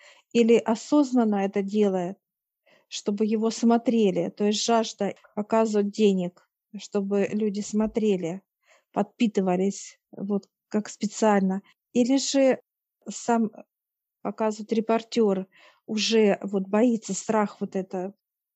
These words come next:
И есть искусственно, он говорит, а нам без разницы, вот дьявол показывает, то ли он искусственно это делает, то ли он это проживает. И он щас улыбается, дьявол, им все равно. В этих негативах играет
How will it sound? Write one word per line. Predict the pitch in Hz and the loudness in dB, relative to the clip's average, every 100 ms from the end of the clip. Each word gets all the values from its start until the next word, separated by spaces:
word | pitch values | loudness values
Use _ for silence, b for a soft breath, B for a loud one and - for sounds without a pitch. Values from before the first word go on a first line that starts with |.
| _ - | _ 0
И | |
есть | 226 254 - | 2 2 0
искусственно, | 247 - - 320 - 226 208 - | -6 -4 0 0 2 2 2 2
он | 220 | -2
говорит, | 202 214 208 208 | 0 0 0 0
а | 214 | 0
нам | 233 | 0
без | 220 254 | -2 -4
разницы, | 247 202 196 180 190 | -2 -2 -4 -8 -8
вот | 190 | -8
дьявол | 196 190 185 | -4 -4 -6
показывает, | 208 220 226 214 196 - _ _ _ _ | -8 -6 -6 -6 -8 -10 _ _ _ _
то | 226 | 2
ли | 226 233 | 4 4
он | 226 233 | 4 2
искусственно | - - 311 - 233 | 2 0 0 2 2
это | 202 196 196 | 2 0 -2
делает, | 196 190 185 190 | 0 0 -2 0
то | 240 | -2
ли | 226 233 | 0 -2
он | 226 220 | -2 -2
это | 214 208 | -4 -6
проживает. | 214 214 214 208 185 180 - _ _ _ _ _ _ _ _ _ _ | -6 -6 -4 -2 -2 -4 -10 _ _ _ _ _ _ _ _ _ _
И | 214 | 0
он | 220 202 | 2 0
щас | 214 220 208 | -2 -4 -4
улыбается, | 220 226 262 302 285 - - 196 _ _ | -2 -2 0 2 0 -2 -10 -12 _ _
дьявол, | - 202 196 190 196 | 0 2 2 -2 -4
им | - 226 | -4 -4
все | 220 233 | -2 -2
равно. | 220 226 208 190 b b b b _ _ | 0 0 0 -2 b b b b _ _
В | 208 226 | 2 4
этих | 226 214 226 | 4 0 0
негативах | 214 226 226 294 269 240 - - | 0 0 0 0 0 -2 -6 -12
играет | - 220 220 226 220 | -6 -2 0 2 0